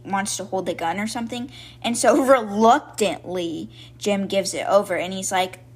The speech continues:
and then Doctor Hewitt looks at it, and he smiles at Jim, and he's like,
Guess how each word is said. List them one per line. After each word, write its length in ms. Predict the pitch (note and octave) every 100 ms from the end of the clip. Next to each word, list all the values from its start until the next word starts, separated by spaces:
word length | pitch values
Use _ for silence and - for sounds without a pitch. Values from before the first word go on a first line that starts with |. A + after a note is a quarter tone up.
| -
and 140 | G#3+ A3
then 140 | G#3+
Doctor 280 | G#3+ G#3+ A3+
Hewitt 320 | A3+ B3+ G#3+
looks 240 | A3 A3
at 180 | G3 F#3+
it, 180 | G3 -
and 80 | F#3+
he 80 | G3
smiles 500 | - G3 G3+ G3 G3
at 140 | -
Jim, 220 | F#3 F#3
and 80 | F#3
he's 160 | F#3 -
like, 240 | F3+ F3+